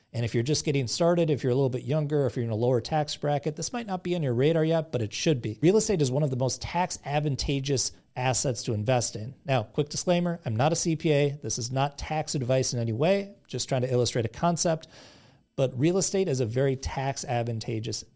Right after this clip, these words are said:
asset to invest in, basically because the government wants to incentivize people to invest in real estate. It provides a very valuable resource to society. You provide housing for people that either can't afford to buy their own place or just don't want to,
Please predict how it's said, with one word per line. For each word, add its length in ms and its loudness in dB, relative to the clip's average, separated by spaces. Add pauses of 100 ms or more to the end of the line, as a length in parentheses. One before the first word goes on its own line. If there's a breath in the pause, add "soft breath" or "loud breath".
asset 380 -4
to 100 -6
invest 400 2
in, 200 -6
basically 460 2
because 260 0
the 80 -4
government 320 2
wants 240 -2
to 60 -2
incentivize 800 2
people 380 -4 (100)
to 120 0
invest 380 -4
in 80 -2
real 180 2
estate. 300 -4 (540)
It 140 -4
provides 380 2
a 40 0
very 140 2
valuable 500 2
resource 380 0
to 120 -8
society. 680 2 (540 loud breath)
You 140 0
provide 360 -2
housing 440 2
for 120 -2
people 260 0
that 160 0
either 240 2
can't 300 -4
afford 420 -2
to 60 -4
buy 200 2
their 120 2
own 100 0
place 400 -2
or 140 2
just 240 -2
don't 240 -4
want 340 -2
to, 260 -2